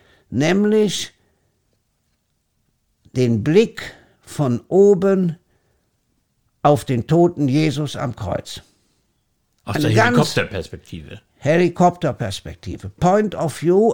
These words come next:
Speaker 1: also eine Perspektive, die meines Wissens, können ja mal Hörerinnen und Hörer sagen, ob das stimmt, meines Wissens in der Kunst- und Kulturgeschichte noch nie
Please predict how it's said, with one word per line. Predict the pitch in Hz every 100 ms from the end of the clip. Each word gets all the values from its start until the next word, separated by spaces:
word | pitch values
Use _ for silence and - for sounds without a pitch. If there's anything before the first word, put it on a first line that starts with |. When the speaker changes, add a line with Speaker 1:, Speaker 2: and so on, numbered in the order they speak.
| -
Speaker 1:
also | 156 180 170 175
eine | 160 165 -
Perspektive, | 175 156 - 139 - 262 233 123 117
die | 143
meines | 147 202 247 190 104 113
Wissens, | 123 - 90 85 -
können | - 160 170
ja | 156
mal | 151 143 139
Hörerinnen | 175 160 151 147
und | 147
Hörer | 156 151 147
sagen, | 123 151 147 151 143 - _ _
ob | - -
das | 151 135
stimmt, | - 214 127 80 - - - -
meines | 139 180 220 233 170 143
Wissens | 180 185 208 196 -
in | 151
der | 143
Kunst- | - 190 196 -
und | 170
Kulturgeschichte | 147 135 185 190 180 - 180 156 165
noch | 143 135 -
nie | 147 190 208 196